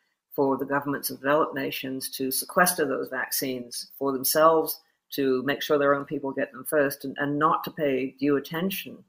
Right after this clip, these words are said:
to what's going to be needed in countries that, that really need the support, um, and, and not just financial support, but are gonna need the vaccines and are gonna need the capacity to deliver those vaccines.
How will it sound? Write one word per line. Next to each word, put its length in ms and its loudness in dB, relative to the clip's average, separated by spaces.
to 80 -2
what's 260 4
going 160 -2
to 60 -6
be 120 -4
needed 500 -2
in 200 4
countries 600 -4
that, 200 -4
that 200 -2
really 400 2
need 400 -2
the 60 -10
support, 540 0
um, 400 -4
and, 280 -4
and 400 -10
not 200 0
just 180 -2
financial 440 -4
support, 360 -6
but 100 -6
are 80 -4
gonna 180 -4
need 300 -2
the 60 -4
vaccines 520 -8
and 80 -12
are 100 -12
gonna 160 -4
need 280 -4
the 60 -20
capacity 580 -8
to 160 -14
deliver 260 0
those 240 -4
vaccines. 720 -8